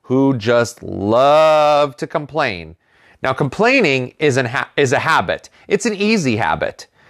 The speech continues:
It's very easy to do. The reason I bring all of this up about happiness and complaining and such is because often those of you who complain nonstop about the actions of either yourself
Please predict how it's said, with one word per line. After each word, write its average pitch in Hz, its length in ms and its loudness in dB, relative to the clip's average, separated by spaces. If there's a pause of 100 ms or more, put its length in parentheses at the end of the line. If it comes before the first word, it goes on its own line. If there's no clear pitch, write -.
(220)
It's 110 160 -4
very 202 360 2
easy 190 180 0
to 196 60 2
do. 135 220 0 (160)
The 147 100 0
reason 226 300 0
I 285 80 2
bring 233 240 0
all 185 260 4
of 196 120 0
this 202 180 0
up 170 140 2
about 131 440 2 (100)
happiness 175 720 0
and 120 120 -6
complaining 156 580 -2
and 156 80 -2
such 147 300 -2 (220)
is 147 120 0
because 185 280 2
often 202 480 0
those 214 200 2
of 302 120 0
you 262 120 2
who 214 140 0
complain 170 640 -2
nonstop 143 840 0 (260)
about 147 240 2
the 151 140 -2
actions 151 480 0
of 135 100 2
either 131 240 2
yourself 117 800 0